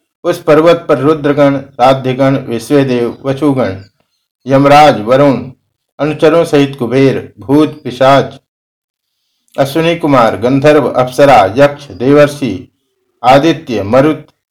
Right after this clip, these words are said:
और यातधान गण सब ओर से घेर कर उमापति महादेव जी की उपासना करते रहते हैं। उनका श्री विग्रह तेज से जाज्वल्यमान रहता है।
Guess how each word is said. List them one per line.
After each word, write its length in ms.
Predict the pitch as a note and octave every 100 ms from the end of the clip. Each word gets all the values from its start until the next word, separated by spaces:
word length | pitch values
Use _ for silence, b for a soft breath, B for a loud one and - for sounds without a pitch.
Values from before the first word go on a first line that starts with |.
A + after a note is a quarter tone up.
| _ _ _ _ _ -
और 220 | D3+ D#3+
यातधान 760 | A#2+ C#3 D#3 E3 C3+ C#3+ C#3
गण 200 | C3 C#3
सब 280 | B2+ E3 E3+ -
ओर 220 | C#3+ D#3+
से 180 | D#3 C3+
घेर 340 | G#2+ C#3+ D#3+
कर 400 | D3 A2+ G2+ - _ _
उमापति 500 | C3 D3+ D#3+ D3 C#3+
महादेव 540 | C#3 B2 C#3+ C#3+ C3+ B2+
जी 160 | A#2+
की 120 | B2 A#2+
उपासना 520 | G2+ G#2 G2+ - C3+
करते 360 | C3+ F#2+ B2+
रहते 300 | A2+ G2 -
हैं। 340 | F#2 F2 E2 - _ _ _ _
उनका 320 | D3 D#3+ F#3
श्री 220 | F3+ - E3
विग्रह 380 | E3 C#3+ D3+
तेज 300 | C3+ D3+ D#3
से 160 | D3+ D3
जाज्वल्यमान 880 | B2 A#2+ B2 C#3 D3+ A#2 A2+ C3 C3+
रहता 320 | A2+ - G2
है। 180 | F#2